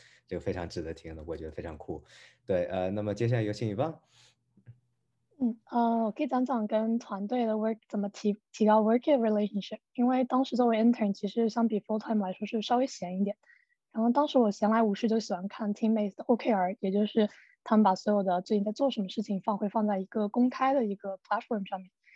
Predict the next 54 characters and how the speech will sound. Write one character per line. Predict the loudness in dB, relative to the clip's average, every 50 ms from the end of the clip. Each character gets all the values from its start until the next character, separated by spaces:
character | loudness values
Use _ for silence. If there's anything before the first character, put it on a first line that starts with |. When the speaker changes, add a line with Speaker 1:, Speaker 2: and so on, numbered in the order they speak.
| _ _ _ _ _ _ _
Speaker 2:
然 | 4 6 8
后 | 8
呢， | 10 10 8
我 | 8 6
会 | 6 6 6
观 | 6 6 6 4
察 | 4 4 2 2
说 | 2 2 0
有 | 0
没 | 2 0 0
有 | 2
任 | 2 2 2 2
何 | 0 -4
可 | -6 -6 -6 -4
以 | -4 -4 -4 -6
step | -6 -2 -2 -2 0 2
up | 2 0 0 -2
的 | -10 -8
task。 | -4 -2 -4 -4 -4 -12 -20 _ _ -20 -20 -20 _ _ _ _
比 | 0 2
如 | 2
说 | 4 6 4
当 | 6 4 2 0
时 | 0 0
我 | 0 0 0
看 | -2 0 2 2
到 | 2 2
我 | 0 -2
同 | -4 -2 0 0 0
组 | 2 0 0
另 | 2 2 2 4
外 | 4 2 0
一 | 0 -2
个， | -2 -2 -2 -4 -4 _ _ _ _ _ _ -4
呃， | 0 0 2 4
交 | 4 4
互 | 4 4
设 | 4 2 2
计 | 0 0
师 | -4 -4 -4
在 | -4 -4
做 | -4 -2 -2 -2 -2
一 | -2
个 | -4 -6 -6 -2
平 | 0 2
台 | 4 4 4
的 | 4
重 | 4 0 -4 -8 -4
构， | 0 0 0 0
然 | 0 -4 -4
后 | -2 -2 0
involves | 0 0 2 2 2 2 2 -2 -6 -8
很 | -6 -6 -4
多， | -2 0 0 0 -2